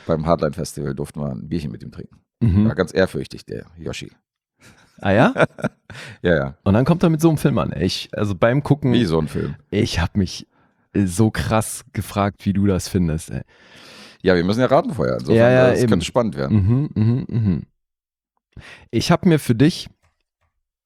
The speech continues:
Speaker 2: ich fang jetzt mal ganz großzügig an hier,
Speaker 1: Hm.
Speaker 2: ich hab mir für dich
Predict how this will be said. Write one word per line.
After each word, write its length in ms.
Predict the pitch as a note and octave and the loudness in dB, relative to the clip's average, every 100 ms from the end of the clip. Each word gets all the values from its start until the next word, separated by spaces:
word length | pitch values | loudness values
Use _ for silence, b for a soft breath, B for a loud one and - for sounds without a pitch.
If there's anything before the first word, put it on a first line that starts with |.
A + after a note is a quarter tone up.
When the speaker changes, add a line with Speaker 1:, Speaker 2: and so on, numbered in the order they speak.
| - | -20
Speaker 2:
ich 160 | - E2+ | -14 -6
fang 160 | G2 G2 | 0 0
jetzt 160 | - | 2
mal 100 | F2 | 2
ganz 200 | F2 F2 | 0 -2
großzügig 580 | - F2 - D#2 C2+ - | -6 -8 -6 -6 -6 -4
an 120 | F#2 | -2
hier, 180 | G2+ G#2+ b b b | -2 -4 b b b
Speaker 1:
Hm. 260 | D#2+ E2+ - _ _ _ - | -8 -8 -14 _ _ _ -6
Speaker 2:
ich 220 | F2+ - | -4 -4
hab 120 | - | 0
mir 100 | G2+ | -2
für 160 | - E2+ | 0 -2
dich 320 | G2+ - | -2 -4